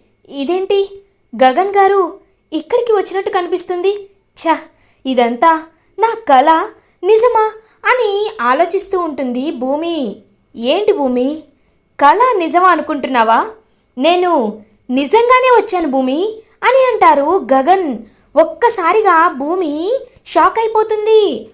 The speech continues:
"ఆ, ఈ, ఈ, ఏంటండి మీరిక్కడికి వచ్చారా?" అని అడుగుతుంది. "అవును, నీకోసమే ఇక్కడికి వచ్చాను. భూమి రా"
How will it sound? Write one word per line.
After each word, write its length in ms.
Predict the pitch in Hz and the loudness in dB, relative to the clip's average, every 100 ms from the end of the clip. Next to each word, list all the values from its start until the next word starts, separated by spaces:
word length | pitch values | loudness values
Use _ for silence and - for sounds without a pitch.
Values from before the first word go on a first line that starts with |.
| _ _ - | _ _ 2
"ఆ, 180 | 339 - - | 2 0 -10
ఈ, 40 | |
ఈ, 280 | 240 254 240 - - 277 | -14 -14 -16 -14 -4 0
ఏంటండి 680 | 370 466 466 339 370 466 - _ _ - | 0 0 0 0 0 -2 -8 _ _ -8
మీరిక్కడికి 640 | 302 392 539 480 539 523 480 | 2 4 6 4 4 2 2
వచ్చారా?" 520 | 403 381 349 302 269 - - | 0 2 4 4 0 -10 -4
అని 140 | 403 494 | 0 2
అడుగుతుంది. 800 | 466 440 466 453 466 415 277 - _ _ _ - | 2 0 -2 -2 2 2 0 -6 _ _ _ 0
"అవును, 540 | 233 240 247 254 254 - _ _ _ 233 | 2 4 4 2 0 -6 _ _ _ -10
నీకోసమే 720 | 240 294 403 403 339 339 349 | -6 -2 -2 0 0 0 -4
ఇక్కడికి 280 | 339 269 285 | -6 -2 2
వచ్చాను. 380 | 262 285 262 247 - _ _ - | 2 0 -2 -4 -12 _ _ -10
భూమి 380 | 240 392 453 440 - _ _ - | -2 0 0 -6 -12 _ _ -2
రా" 200 | 392 | 0